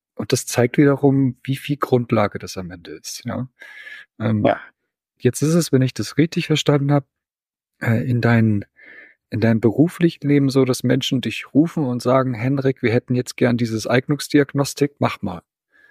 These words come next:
Speaker 1: Ähm,
Speaker 2: Ja.
Speaker 1: <laughs> wie, also, wie erlebst du eine Anfrage? Also kommt da jemand auf dich zu und weiß schon genau,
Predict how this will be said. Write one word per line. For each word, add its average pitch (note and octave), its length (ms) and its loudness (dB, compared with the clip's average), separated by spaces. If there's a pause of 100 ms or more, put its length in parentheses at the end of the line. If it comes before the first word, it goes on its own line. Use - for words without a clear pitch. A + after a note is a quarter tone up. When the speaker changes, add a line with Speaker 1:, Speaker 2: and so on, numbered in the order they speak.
(240)
Speaker 1:
Ähm, A#2+ 260 0
Speaker 2:
Ja. G#2+ 260 0 (200)
Speaker 1:
<laughs> - 320 -2 (800)
wie, G#2+ 260 -10 (220)
also, A2+ 240 -2 (480)
wie C3 320 -2
erlebst C#3+ 640 2
du F3+ 80 -6
eine B2 300 -4
Anfrage? E3+ 640 2
Also A2+ 180 -2
kommt - 280 0
da D3 60 4
jemand C#3 340 2
auf B2 160 -2
dich - 160 -8
zu - 180 -2
und C3 140 -6
weiß B2+ 160 0
schon B2+ 200 -2
genau, B2 460 2